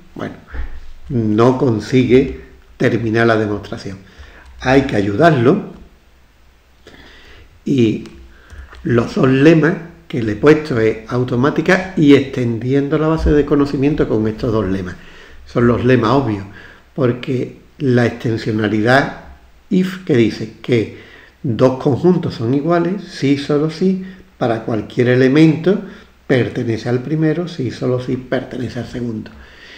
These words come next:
Y el segundo lema, la definición del bicondicional,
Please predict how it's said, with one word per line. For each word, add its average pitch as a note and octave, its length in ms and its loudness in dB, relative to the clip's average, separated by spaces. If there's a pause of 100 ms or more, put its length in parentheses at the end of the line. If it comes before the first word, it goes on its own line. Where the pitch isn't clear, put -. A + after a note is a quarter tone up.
(320)
Y C3 160 4
el G#2 140 4
segundo A#2+ 560 2
lema, D3 360 4 (520)
la A#2+ 320 4
definición A2+ 1160 0
del G#2 480 2
bicondicional, D3 1160 0